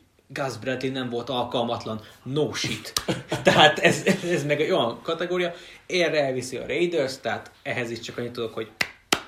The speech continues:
tehát így, így ennyi, ennyire a reakcióm. Ide tényleg olyan,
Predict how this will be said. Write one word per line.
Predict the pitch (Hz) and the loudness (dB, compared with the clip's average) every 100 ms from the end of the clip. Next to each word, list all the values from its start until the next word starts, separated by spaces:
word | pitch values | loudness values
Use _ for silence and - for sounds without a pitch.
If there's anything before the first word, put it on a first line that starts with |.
| - - - - - - | -8 -8 -8 -16 -16 -14
tehát | - 110 - | -10 -10 -10
így, | 127 117 - | -12 -12 -14
így | 120 113 | -18 -14
ennyi, | 127 123 113 101 | -8 -6 -6 -8
ennyire | 123 117 110 | -8 -8 -6
a | 107 | -6
reakcióm. | 113 151 151 - 165 160 151 - - - - _ _ - - | -4 -4 -4 -4 -2 -2 -6 -16 -20 -20 -20 _ _ -20 -4
Ide | 185 147 - | 0 0 0
tényleg | 170 160 127 123 - | 2 2 2 -2 -2
olyan, | 160 147 131 120 | 2 4 2 -2